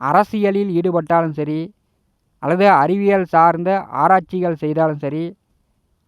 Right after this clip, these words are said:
அமானுஷ்ய ஆராய்ச்சிகள் செய்தாலும் சரி, ரிஷப ராசி அன்பர்களுக்கு அதில் கூட உங்களுக்கு வந்து எதிரிகள், சத்துருக்கள், போட்டி பொறாமைகள் அதிகமாக வந்து கொண்டே இருக்கும்.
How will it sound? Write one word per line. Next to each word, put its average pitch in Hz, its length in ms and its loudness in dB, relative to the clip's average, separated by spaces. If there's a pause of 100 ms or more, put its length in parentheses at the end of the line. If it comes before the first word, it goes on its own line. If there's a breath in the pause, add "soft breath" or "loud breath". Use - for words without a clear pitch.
(160)
அமானுஷ்ய 202 760 0 (180)
ஆராய்ச்சிகள் 175 580 0
செய்தாலும் 151 400 -4
சரி, 151 200 -6 (960)
ரிஷப 190 380 2
ராசி 175 340 2
அன்பர்களுக்கு 143 640 -2 (1400)
அதில் 185 320 2
கூட 185 180 6 (880)
உங்களுக்கு 156 260 -2
வந்து 185 160 -2 (160)
எதிரிகள், 185 500 -2
சத்துருக்கள், 175 580 -4
போட்டி 160 240 -4 (100)
பொறாமைகள் 151 520 -2 (840)
அதிகமாக 160 580 0
வந்து 156 180 -2
கொண்டே 151 220 -2
இருக்கும். 131 220 -8